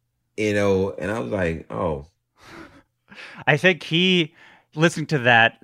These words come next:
Speaker 2: in particular, he tapped into, you capture sort of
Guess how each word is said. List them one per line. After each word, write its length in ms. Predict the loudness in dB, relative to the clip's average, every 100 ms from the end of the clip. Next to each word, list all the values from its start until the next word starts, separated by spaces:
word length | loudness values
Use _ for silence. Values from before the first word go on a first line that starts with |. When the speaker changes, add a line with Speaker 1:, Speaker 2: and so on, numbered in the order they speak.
| -10
Speaker 2:
in 140 | -8
particular, 380 | 0 0 2 0
he 120 | 0
tapped 320 | 4 4 4
into, 600 | -2 -4 0 0 0 -2 -8 _ _ _ _ -2
you 500 | 4 4 4 2 -4
capture 880 | 2 2 2 0 0 2 2 0 -6 _ _ _
sort 360 | -12 -2 0 2
of 420 | 2 0 -2